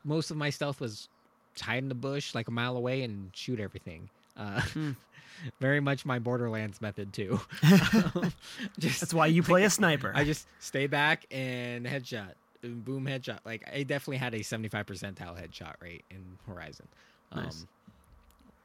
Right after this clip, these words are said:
Speaker 1: maybe not that high, but it's, it's definitely above fifty at the very least.
Speaker 2: Yeah.
Speaker 1: Um,
Speaker 2: I played a
Speaker 1: so
Speaker 2: ton of stealth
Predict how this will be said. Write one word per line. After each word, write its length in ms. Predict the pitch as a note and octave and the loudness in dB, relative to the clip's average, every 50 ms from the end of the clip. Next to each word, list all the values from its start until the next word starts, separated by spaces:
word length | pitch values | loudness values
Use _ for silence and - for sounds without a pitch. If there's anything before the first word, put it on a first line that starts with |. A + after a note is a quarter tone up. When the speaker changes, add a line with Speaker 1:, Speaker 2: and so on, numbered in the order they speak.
| _ _ - | _ _ -6
Speaker 1:
maybe 240 | C3 A#2+ G#2 G#2 | -4 -4 -4 -4
not 180 | G2 - - - | -8 -10 -12 -12
that 80 | - D2+ - | -12 -12 -12
high, 160 | - - - - | -12 -14 -16 -14
but 160 | - D#2 D2 | -12 -10 -6
it's, 320 | - D3 C#3+ - _ - - - | -6 -6 -6 -6 _ -10 -8 -8
it's 160 | A#2+ - - | -6 -4 -2
definitely 260 | - D3+ C3 C#3+ B2 | -2 0 0 0 -2
above 200 | A#2 A#2 G#2+ - | -4 -4 -6 -6
fifty 300 | - D#2 - _ - - - _ _ _ _ _ | -10 -14 -14 _ -20 -20 -20 _ _ _ _ _
at 120 | - G2 | -12 -12
the 60 | - G#2+ | -10 -10
very 180 | F2+ E2+ D2 B1+ | -10 -10 -10 -12
least. 300 | B1 - - - - - | -14 -14 -16 -16 -12 -10
Speaker 2:
Yeah. 140 | - - - - - _ _ _ _ _ _ _ - - - | -10 -10 -10 -12 -16 _ _ _ _ _ _ _ -20 -20 -16
Speaker 1:
Um, 260 | - F#2+ F#2 F#2 F#2 - | -14 -14 -12 -12 -2 2
Speaker 2:
I 140 | E3+ F#3 F3+ | 2 2 2
played 280 | E3+ - - C4+ A#3+ | 2 0 0 2 2
a 100 | F#3 - | 2 0
Speaker 1:
so 240 | - - - C3 B2+ | -2 -4 -4 -2 0
Speaker 2:
ton 100 | D3 E3+ | 2 2
of 80 | F#3 F3+ | 2 0
stealth 400 | - - G#3+ A3+ A#3 A3+ - - | 2 2 2 2 2 0 -2 -6